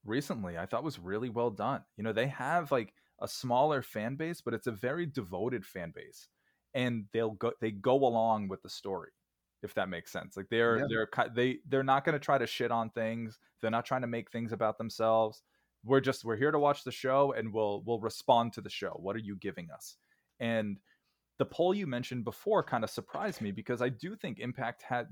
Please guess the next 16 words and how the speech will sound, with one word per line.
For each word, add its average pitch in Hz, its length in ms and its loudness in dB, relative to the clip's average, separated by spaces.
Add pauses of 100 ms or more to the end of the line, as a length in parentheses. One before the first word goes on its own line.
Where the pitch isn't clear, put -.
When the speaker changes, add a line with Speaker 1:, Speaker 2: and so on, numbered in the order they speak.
Speaker 1:
does 127 220 2
a 135 80 2
good 110 200 -2
job 120 260 -4
with - 100 -8
their 143 100 -6
storytelling. 110 600 -4 (480)
Speaker 2:
Yeah. 117 140 4
Speaker 1:
I 127 40 6
think 139 240 -2
it's 139 160 0
linear. 156 540 -2 (200)
Their 110 100 -2
backstage 127 540 0
segments 127 480 -4
don't, 101 220 -6